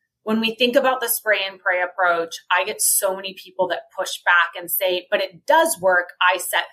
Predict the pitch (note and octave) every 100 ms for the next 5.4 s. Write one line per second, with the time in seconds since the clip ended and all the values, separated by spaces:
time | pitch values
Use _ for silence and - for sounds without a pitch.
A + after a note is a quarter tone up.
0 | - F#3+ F3+ F3+ F3 F3+ D#3+ - _ -
1 | - _ _ _ _ _ _ _ _ _
2 | _ _ _ A#3+ A3+ A#3+ E4+ F4 D#4+ C#4+
3 | D4+ C4 A#3+ A3 G#3+ A3 G3+ B3 B3+ B3+
4 | C4 C4+ - F#3+ - A3 G#3 G#3 F3 G3
5 | G#3 G3+ -